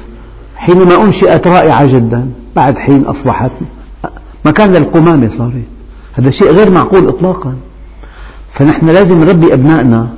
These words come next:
أنه يعتني بالأشياء العامة بحديقة، يعتني بالمركبة العامة، ما يكتب. أيام بتلاقي خط مكتوب على الحيطان، بكون حيط حجر، ما عاد له حل، بده نحت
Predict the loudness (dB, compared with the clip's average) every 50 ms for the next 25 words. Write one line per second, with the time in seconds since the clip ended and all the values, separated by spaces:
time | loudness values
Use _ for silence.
0 | -18 -20 -20 -20 -20 -18 -8 -2 0 2 4 4 4 2 0 0 2 2 2 4
1 | 2 0 0 0 -2 -2 -2 -2 -4 -2 0 0 2 2 2 2 2 2 0 0
2 | 0 0 0 -2 0 0 0 2 2 0 0 -2 -4 -6 -8 -8 -12 -20 -20 -20
3 | -20 -20 -16 -8 -4 -4 -2 0 0 2 2 4 2 2 2 2 2 2 0 0
4 | 0 2 2 2 2 2 2 2 2 2 0 0 -2 -4 -8 -12 -20 -20 -20 -20
5 | -10 -4 0 2 2 2 2 2 0 0 2 2 2 0 -2 -4 -8 -8 -4 0
6 | 2 2 2 2 2 0 -2 -4 -6 -8 -4 -2 -2 0 2 2 0 0 -2 -6
7 | -16 -18 -20 -20 -20 -20 -14 -6 -6 -6 -4 -2 -2 -2 -2 -2 -2 0 0 2
8 | 2 2 0 -2 -4 -6 -4 -6 -4 -2 -2 -2 -2 -2 -2 -6 -8 -12 -18 -16
9 | -8 -4 -2 -2 -2 -2 -2 -2 -2 -2 -2 -2 -4 -2 0 0 0 -2 -4 -6
10 | -12 -16 -20 -20 -20 -20 -20 -12 -4 -2 0 0 2 0 0 -2 -2 -2 -2 -2
11 | -2 -4 -6 -10 -16 -20 -20 -20 -20 -20 -20 -20 -20 -12 -4 -2 0 2 2 2
12 | 2 2 0 -2 -4